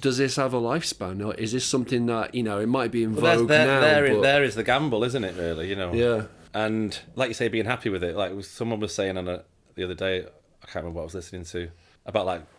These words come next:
Speaker 2: Sergeant Pepper's and the Beatles, like, "We're just sick of being the Beatles," you know, so they kind of
Speaker 1: Mm.
Speaker 2: like, "Well, let's just be Sergeant Pepper's," and that's what Sergeant Pepper's was about, you know, kind of that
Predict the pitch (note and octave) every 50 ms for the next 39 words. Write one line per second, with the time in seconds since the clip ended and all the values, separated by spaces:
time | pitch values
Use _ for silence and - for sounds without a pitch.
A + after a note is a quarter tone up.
0 | _ _ _ - - - - G#2+ G2 E2 F2+ E2+ E2 G#2 F#2+ - - F2 D#2 E2+
1 | F2 E2+ D#2+ G2 G2 F#2+ F#2+ F2+ E2+ F#2+ F2 F2 E2+ F2+ E2+ - G2 - - A2
2 | - G#2 F#2 F#2+ F2+ F2 E2 A2+ A#2+ A#2 F#2+ F2 E2 D#2 F2+ G2+ F#2 F2 E2 A#2+
3 | A#2+ B2 B2+ B2 A#2 G#2+ F#2 F#2 F#2 F#2+ A2 A2+ F#2+ - - G2 E2+ - - _
4 | _ _ _ _ _ _ _ _ _ _ - - G#2 G2+ - - G2+ F2+ E2+ E2
5 | F#2 F2 G#2 A#2 A2+ - F#2+ E2+ D#2+ F2+ G2 G2+ F#2+ - G#2+ G2 F#2 - _ _
6 | _ _ - - A2 G2 F2 F#2 F2 F2 A2 G#2 - F#2 E2+ F2+ E2+ F2 E2+ F2
7 | F2 F2 E2+ G2 F#2+ F#2+ E2+ - G2+ F#2+ F#2 F2+ F2+ E2+ F2 - F#2 E2+ -